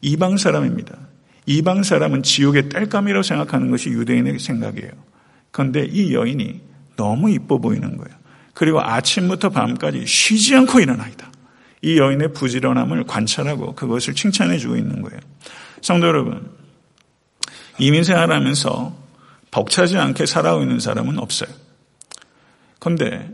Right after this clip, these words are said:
살아보려고, 살아보려고 작은 일에도 정성을 다하는 사람을 보게 되면요,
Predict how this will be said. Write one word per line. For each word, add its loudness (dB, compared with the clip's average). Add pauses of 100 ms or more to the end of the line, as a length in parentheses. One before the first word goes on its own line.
(380)
살아보려고, 2
살아보려고 0
작은 0
일에도 2
정성을 2
다하는 -2
사람을 -4
보게 -4
되면요, -8